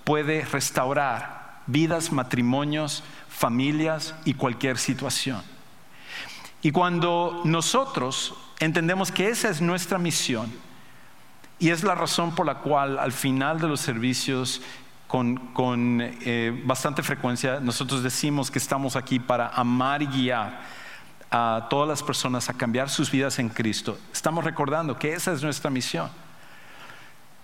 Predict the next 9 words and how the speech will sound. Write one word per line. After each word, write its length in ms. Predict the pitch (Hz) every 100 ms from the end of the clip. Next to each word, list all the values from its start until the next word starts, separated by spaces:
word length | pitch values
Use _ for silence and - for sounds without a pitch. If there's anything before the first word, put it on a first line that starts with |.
| - - -
Pero 140 | 165 165
lo 60 |
que 100 | 175
tiende 320 | 175 185 247
a 100 | 269
pasar, 420 | - - - 87 - - - - - - -
inclusive 420 | 120 113 - 143 165
entre 200 | 160 165
nosotros, 680 | 147 - 101 107 113 -